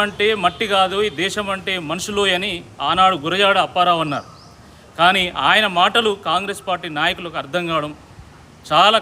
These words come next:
కష్టంగా ఉన్నది. మట్టి గోడలు చూపెడితే అది అందంగా కనబడుతుందా? మనుషులను ఖాళీ చేయించి మట్టి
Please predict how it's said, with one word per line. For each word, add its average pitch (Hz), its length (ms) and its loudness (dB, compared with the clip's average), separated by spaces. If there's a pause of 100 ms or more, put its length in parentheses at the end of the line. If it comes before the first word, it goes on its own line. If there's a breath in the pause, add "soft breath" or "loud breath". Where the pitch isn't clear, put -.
కష్టంగా 190 380 -4
ఉన్నది. 135 180 -6 (3250)
మట్టి 156 320 -4
గోడలు 247 340 6 (600)
చూపెడితే 202 480 -2 (160)
అది 156 180 0
అందంగా 196 360 0
కనబడుతుందా? 139 440 -2 (580)
మనుషులను 202 400 -2 (100)
ఖాళీ 185 280 4
చేయించి 180 380 -6 (640)
మట్టి 160 200 -2